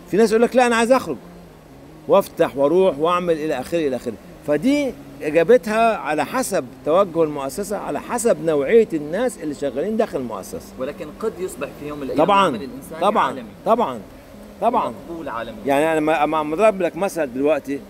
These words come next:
Speaker 1: قطر الخليج عندها خمسة وعشرين مكتب في العالم. آه، العون المباشر من، من، من، من، آه، من الكويت عنده ثلاثين مكتب في أفريقيا.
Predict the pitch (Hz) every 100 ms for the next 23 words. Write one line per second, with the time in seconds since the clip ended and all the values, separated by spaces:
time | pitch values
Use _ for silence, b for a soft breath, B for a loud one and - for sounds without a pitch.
0 | - - 208 202 175 165 190 196 196 202
1 | 214 202 190 220 247 240 107 - - -
2 | - - - - - - - - - 135
3 | 185 151 101 - - - - - 143 151
4 | 151 156 156 151 196 214 180 160 151 208
5 | 220 226 208 156 151 147 147 147 143 143
6 | 143 135 139 139 131 127 123 120 120 117
7 | 120 131 135 131 147 196 185 160 165 185
8 | 175 220 240 254 190 - 175 226 262 -